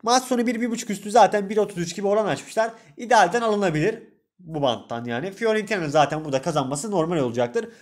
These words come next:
Bu benim idealimdir. Bir de yüksek oran olaraktan da biraz daha yüksek bir altmış bantlarına çıkmak isteyenler varsa ilk yarı biri alabilir. Çünkü Fiorentina'nın son yedi mücadelesine baktığımız zaman da kendi evinde oynadığı yedi mücadeleye baktığımız zaman da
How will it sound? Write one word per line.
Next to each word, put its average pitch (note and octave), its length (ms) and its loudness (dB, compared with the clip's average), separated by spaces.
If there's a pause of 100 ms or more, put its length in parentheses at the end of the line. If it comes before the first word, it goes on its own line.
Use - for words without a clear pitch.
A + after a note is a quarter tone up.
(140)
Bu A#3 80 -8
benim B3 200 -2
idealimdir. A3+ 600 4 (500)
Bir B3 80 -4
de C4 40 6
yüksek A3+ 480 4
oran F#3 140 4
olaraktan C3+ 480 0
da A3 160 0 (340)
biraz G#3+ 320 0
daha F3 120 0
yüksek C#3 360 -8
bir E3+ 60 0
altmış F#3 360 0
bantlarına F3 380 2
çıkmak F#3+ 280 -6
isteyenler G3 380 0
varsa G3+ 440 4 (320)
ilk A#3+ 240 -4
yarı B3+ 180 4
biri B3+ 140 4
alabilir. G3+ 460 6 (140)
Çünkü A3 240 -10
Fiorentina'nın A3 720 0
son G#3 200 -2
yedi G3+ 240 0
mücadelesine E3 760 2
baktığımız E3+ 400 2
zaman C3 240 0
da F3 200 0 (240)
kendi F3 340 -2
evinde A#3 280 0
oynadığı D3 320 -2
yedi C#3+ 240 -4
mücadeleye D#3+ 500 2
baktığımız E3 400 2
zaman B2+ 280 -2
da G3+ 180 0